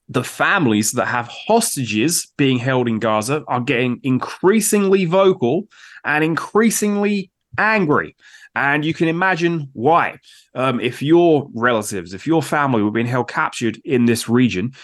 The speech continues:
and your government's response was, Well, let's destroy absolutely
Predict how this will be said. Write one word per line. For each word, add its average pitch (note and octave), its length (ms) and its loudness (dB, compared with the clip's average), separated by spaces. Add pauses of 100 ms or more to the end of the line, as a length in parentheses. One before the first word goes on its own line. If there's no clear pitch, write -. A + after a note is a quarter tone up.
(260)
and B2 220 -2
your B2+ 120 2
government's C3+ 600 0
response B2+ 640 -2
was, A2+ 320 -2
Well, B2 240 2
let's D3 280 0
destroy C#3+ 680 0
absolutely C3 720 -2